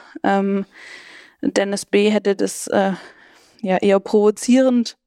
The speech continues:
aufgefasst und als Hohn sei dadurch sehr wütend geworden, weshalb er einfach seinen Bruder ihn hindern wollte, das Haus zu verlassen und ihn festgehalten hat. Ähm, er habe dann versucht, das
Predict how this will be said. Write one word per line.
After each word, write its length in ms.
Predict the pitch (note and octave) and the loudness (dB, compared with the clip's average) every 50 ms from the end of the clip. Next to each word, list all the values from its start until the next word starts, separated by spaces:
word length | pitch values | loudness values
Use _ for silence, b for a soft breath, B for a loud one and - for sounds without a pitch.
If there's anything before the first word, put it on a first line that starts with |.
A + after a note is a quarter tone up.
| _ | _
aufgefasst 680 | - - G#3+ G#3+ - - - G#3 - - G#3 G#3+ - - G#3 | -6 -4 -4 -4 -6 -8 -12 -6 -4 -2 -2 -2 -2 -4 -6
und 120 | G3+ G3 | -2 -2
als 280 | F#3+ F#3+ F#3+ - - - | -2 -2 -2 -6 -2 0
Hohn 360 | G#3+ G#3 A3+ A#3+ A#3+ A#3 A3 B B B B B B B B B B | 2 2 2 2 0 0 -2 B B B B B B B B B B
sei 200 | - - G#3+ G#3 | -6 -2 -2 -2
dadurch 380 | F#3+ G3 F#3 F#3+ G3 G3+ G3+ - | 0 0 0 0 -2 -4 -6 -4
sehr 340 | - G3+ F#3+ F#3+ F#3 F#3+ F#3+ | -2 0 0 0 -2 -2 -2
wütend 320 | G#3+ A#3 - - A#3+ A3 | -2 -2 0 0 0 2
geworden, 380 | G#3 A3 G3+ G3+ G3+ G3+ G3+ G3 | 2 0 0 2 0 0 -2 -4
weshalb 320 | G3 G3 - G3+ F#3 F#3 F3 | -6 -4 -2 -2 -2 0 0
er 140 | F#3+ F#3 | 0 0
einfach 240 | G3+ G3+ F#3 F3+ F#3+ | 0 0 -2 -4 -4
seinen 220 | - - F#3 F#3+ F#3+ | -4 -4 -4 -4 -4
Bruder 420 | - - G#3 - G#3 G3 F#3+ B B B B B B B B B B B B B B | -2 -2 0 2 2 0 0 B B B B B B B B B B B B B B
ihn 160 | - F#3+ F3+ | -4 -2 0
hindern 340 | E3+ A3 A3+ A3+ A3+ G#3+ G#3 | 2 2 2 2 2 2 2
wollte, 280 | G3 G3 G#3 - G#3 | 2 0 0 0 -2
das 200 | F#3+ G3 F#3+ - | -4 -4 -4 -2
Haus 260 | - G3+ A3+ A#3+ - - | -2 0 0 0 -2 -4
zu 140 | - A3 | -4 -4
verlassen 640 | G#3 - - F#3+ F#3+ G3 G#3+ A3+ - - A#3+ A#3+ A3+ B B B B B B - | -2 0 -2 0 0 0 0 0 0 -2 -2 -2 -2 B B B B B B -2
und 100 | G#3+ G#3 | 0 0
ihn 120 | G#3 G3 | 0 2
festgehalten 840 | - - G#3+ A3 - - - A#3+ A3+ A3 A3+ A3 A3+ - A3+ A3 | 2 0 0 0 -2 -2 -2 -2 0 2 2 0 0 -2 -4 -2
hat. 300 | A3 A3 A3 G#3+ - b b b b b b b b b b b b b b - | -2 -2 -2 -2 -6 b b b b b b b b b b b b b b -2
Ähm, 320 | - G#3 G3 G3+ G3 G3+ | 0 0 2 0 0 0
er 180 | A3 G3 F#3+ G3 | 0 0 0 0
habe 240 | G3+ G3+ G3+ G#3 | 0 0 0 -2
dann 360 | G3 G3 G3+ G3 G3 G3 G3 B B B B B B | 0 0 0 0 0 -4 -8 B B B B B B
versucht, 480 | B - A3 G3 F#3+ A3 A3 - - - | B -6 -4 0 0 0 0 0 -2 -2
das 340 | G#3 - - - - - | -2 -2 -2 -6 -8 -10